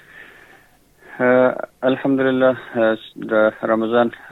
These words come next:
برکتونه خو همیشه ډیر زیات وي او سږ کال د رمضان د مبارکې میاشتې برکتونه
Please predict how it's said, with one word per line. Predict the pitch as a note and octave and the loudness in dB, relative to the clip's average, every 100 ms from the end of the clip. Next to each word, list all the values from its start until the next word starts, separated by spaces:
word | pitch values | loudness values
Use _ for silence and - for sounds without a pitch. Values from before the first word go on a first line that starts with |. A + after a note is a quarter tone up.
| - - - - A2 A2 | -12 -12 -14 -14 -8 -2
برکتونه | G#2+ - G#2 A2+ A2 G#2 | -2 -2 -6 -2 -2 -2
خو | G#2+ G2+ | -4 -2
همیشه | G2+ G2+ A#2 G2+ | -4 -4 -4 -2
ډیر | G#2+ G#2 G#2+ | -2 -4 -2
زیات | G#2 - | -4 -4
وي | G#2 G2 - | -6 -8 -10
او | - G2 | -4 -4
سږ | F#2+ G#2 - | -4 -8 -4
کال | G2 | -2
د | G2 G2 | -2 -2
رمضان | F#2+ G2 G2 | -2 -2 -2
د | G2 | -2
مبارکې | G2 F#2+ G2 - F#2+ | -2 -2 -4 -4 -6
میاشتې | F#2+ F#2+ F#2+ | -6 -6 -4
برکتونه | F#2 - - G2 | -4 -6 -6 -6